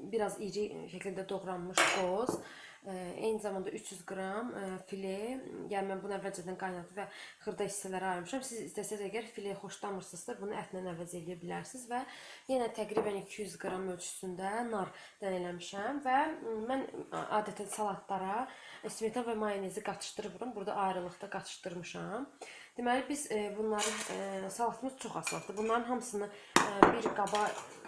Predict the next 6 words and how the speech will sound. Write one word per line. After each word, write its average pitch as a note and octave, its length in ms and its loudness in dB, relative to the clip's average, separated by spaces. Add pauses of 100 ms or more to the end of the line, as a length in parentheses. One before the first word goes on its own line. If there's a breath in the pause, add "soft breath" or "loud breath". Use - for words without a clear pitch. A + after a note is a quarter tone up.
(400)
əlavə F#3+ 420 2
eləyib, F#3 720 -2 (800 loud breath)
üzərinə G#3+ 640 4
duz A3 160 0
istiot - 480 4 (480)
da F#3 140 4